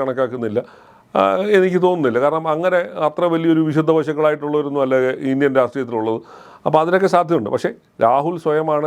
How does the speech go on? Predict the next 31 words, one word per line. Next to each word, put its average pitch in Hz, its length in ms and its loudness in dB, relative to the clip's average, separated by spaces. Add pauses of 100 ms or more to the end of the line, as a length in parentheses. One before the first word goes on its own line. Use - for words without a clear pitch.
രാഹുലിനെ 143 400 0
തിരുത്തേണ്ടത്. 123 420 -2 (440)
രാഹുൽ 139 320 2
സ്വയമാണ് 143 440 0 (380)
പ-, 135 100 4 (160)
ഏ, - 20 4 (200)
പ-, 127 100 2 (340)
ഏ, 127 60 2 (240)
ഇനി 151 160 2 (180)
ഈ - 20 0 (120)
തെറ്റുകൾ 143 360 2
ആവർത്തിക്കാതിരിക്കാനും, 139 840 -2 (520)
ആ, - 20 4 (260)
ഉള്ള, 151 140 0 (280)
ആ, - 20 0 (360)
പിന്നെ 139 240 0 (120)
സാ-, 147 200 2 (100)
ഏ, 135 320 -2 (100)
പിന്നെ 127 260 0 (220)
സാഹചര്യങ്ങൾ 147 540 2
ഉണ്ടാക്കേണ്ടതും 135 520 0 (440)
രാഹുലിൻ്റെ 151 380 2
കടമയാണ്. 117 400 -2 (400)
പക്ഷേ 139 220 0 (320)
ഒരു 139 180 4
കാര്യമുണ്ട്, 120 420 2 (600)
നിങ്ങൾ 160 260 4
തന്നെ 151 240 0
നിങ്ങളുടെ 139 300 0
കുഴി 139 220 2
വെട്ടാതിരിക്കുക, 92 540 -4